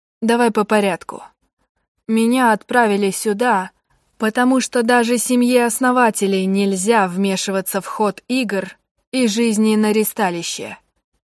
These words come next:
Это чисто детище корпорации. Женевра спасла меня. Когда я попал в этот сектор,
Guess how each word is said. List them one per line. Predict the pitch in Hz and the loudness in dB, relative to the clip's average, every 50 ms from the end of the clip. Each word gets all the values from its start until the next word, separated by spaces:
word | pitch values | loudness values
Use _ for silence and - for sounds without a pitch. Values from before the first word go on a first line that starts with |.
| _ | _
Это | - 254 240 - 240 233 226 | 0 0 2 2 2 0 0
чисто | - - - 277 247 - - - 226 | -2 -4 -4 -4 -4 -2 -2 -2 -2
детище | 214 202 202 220 220 - 214 202 - - 214 | -2 0 0 0 0 0 -2 -6 -4 -6 -6
корпорации. | 202 214 202 196 - 214 208 202 180 170 - - - - - - - - _ _ _ _ _ _ _ _ _ _ _ _ _ _ _ _ | -4 -4 -6 -4 -2 -2 -2 -2 -2 -2 -4 -4 -4 -4 -10 -14 -18 -20 _ _ _ _ _ _ _ _ _ _ _ _ _ _ _ _
Женевра | - 220 208 220 233 233 240 254 247 226 226 226 220 | -4 -2 0 2 2 2 2 2 2 0 0 0 -2
спасла | - - - 226 214 - 233 233 240 226 | -2 -2 -4 -4 -2 -2 0 0 0 0
меня. | 208 196 185 180 180 170 165 185 196 - _ _ _ _ _ _ _ _ _ _ _ _ _ | 0 -2 -4 -6 -8 -10 -10 -12 -14 -18 _ _ _ _ _ _ _ _ _ _ _ _ _
Когда | - 226 214 208 202 214 | -2 0 0 2 2 4
я | 214 208 208 202 | 4 4 2 2
попал | - 214 208 - - 226 220 208 196 | 2 0 0 2 2 2 2 2 0
в | 196 | 0
этот | 214 208 196 - 202 196 | -2 -2 -2 -4 -6 -6
сектор, | - - - 269 262 - - - 190 185 - - | -6 -4 -2 -2 -4 -4 -6 -8 -10 -10 -10 -14